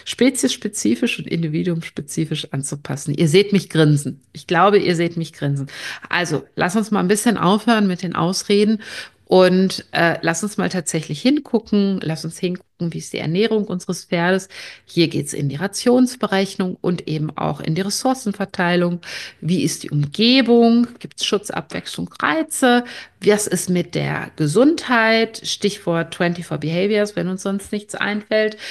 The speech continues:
Stichwort Schmerzgesicht. Könnt ihr euch immer aus dem Shop rausladen. Wie ist das Verhalten? Ja, wie ist das Verhalten in der Gruppe? Die soziale Interaktion, haben wir Sozialpartner? Wie ist das Verhalten?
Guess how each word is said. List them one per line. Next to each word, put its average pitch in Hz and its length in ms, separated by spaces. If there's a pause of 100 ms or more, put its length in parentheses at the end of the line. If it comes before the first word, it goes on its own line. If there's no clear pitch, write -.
(160)
Stichwort 143 640
Schmerzgesicht. 240 1120 (560)
Könnt 226 200
ihr 226 120
euch 170 160
immer 185 260
aus 151 140
dem 156 80
Shop - 340
rausladen. 196 720 (360)
Wie 190 220
ist - 200
das 143 120
Verhalten? 269 1160 (240)
Ja, 240 480
wie 175 120
ist - 160
das - 80
Verhalten 170 400
in 151 140
der 160 100
Gruppe? 226 300
Die 170 100
soziale 180 560
Interaktion, 175 720
haben 170 120
wir 165 80
Sozialpartner? 170 840
Wie 165 60
ist 165 140
das - 80
Verhalten? 147 560